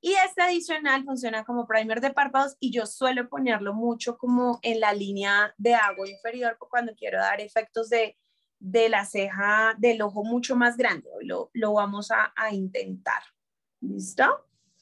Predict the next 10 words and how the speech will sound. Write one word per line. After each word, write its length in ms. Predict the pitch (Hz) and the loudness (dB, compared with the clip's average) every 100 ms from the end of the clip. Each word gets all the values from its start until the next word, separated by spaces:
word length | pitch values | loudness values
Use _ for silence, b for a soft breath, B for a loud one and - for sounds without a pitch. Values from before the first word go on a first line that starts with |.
| B B - | B B 0
Pero 220 | - 262 | 2 2
sí, 340 | 262 - - - | 2 0 0 0
en 160 | 240 | 4
teoría 380 | 240 240 240 285 | 6 6 6 4
se 160 | 320 440 | 2 0
puede 200 | 294 269 | 2 2
hacer 220 | 294 294 | 0 -6
con 200 | 302 294 | -8 -8
un 120 | 285 | -6
corrector, 680 | 294 294 294 - 269 247 | -2 0 -2 0 0 0